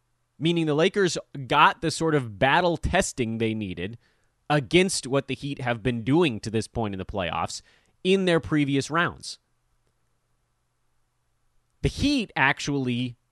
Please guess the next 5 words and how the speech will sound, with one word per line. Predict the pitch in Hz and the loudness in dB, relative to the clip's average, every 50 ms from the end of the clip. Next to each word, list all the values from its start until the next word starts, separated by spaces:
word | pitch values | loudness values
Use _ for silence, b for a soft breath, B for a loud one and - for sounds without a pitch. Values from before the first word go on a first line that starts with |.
| _ _ _ _ - | _ _ _ _ -18
haven't | - - 226 247 277 320 349 381 247 160 | -8 -6 -2 0 0 2 2 0 -2 -2
really | 139 147 139 165 202 220 240 220 214 202 175 | -4 -2 0 2 2 2 2 2 2 0 -2
seen | - - - - - - 196 214 208 185 165 156 156 - - | -2 -4 -4 -4 -2 -2 -2 0 0 -2 -2 -2 -4 -2 -2
a | 147 139 | -2 -4
defense | 117 - 147 143 131 - - 139 127 123 - - - - | -2 -4 -8 -8 -6 -2 -2 -2 -2 -2 -4 -6 -8 -10